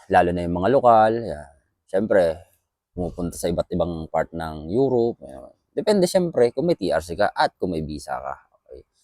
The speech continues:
Hindi lang naman pala mga lokal. Okay? Kahit din mga foreigner yon. Basta may visa pa at valid yung visa. At syempre, mas maganda kung may T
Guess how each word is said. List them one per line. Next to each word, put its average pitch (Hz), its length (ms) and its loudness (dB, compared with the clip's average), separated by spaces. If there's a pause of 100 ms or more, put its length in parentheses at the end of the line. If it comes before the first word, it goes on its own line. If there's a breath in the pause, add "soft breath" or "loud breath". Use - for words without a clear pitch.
(120)
Hindi 185 160 6
lang 202 160 8
naman 113 240 2
pala 82 160 -2
mga 73 240 -8
lokal. 67 320 -14 (240)
Okay? 71 120 -16 (1600 loud breath)
Kahit 95 240 4
din 92 160 0
mga 87 160 0
foreigner 87 640 0
yon. 78 320 -8
Basta 113 240 2
may 170 480 4
visa 101 400 -2
pa - 240 -4
at 120 120 2
valid 104 280 4
yung 80 160 -4
visa. 78 400 -10 (160)
At - 80 -20
syempre, 135 480 2 (240)
mas - 160 -10
maganda 123 400 -2
kung 165 160 -6
may 160 80 0
T 90 160 -6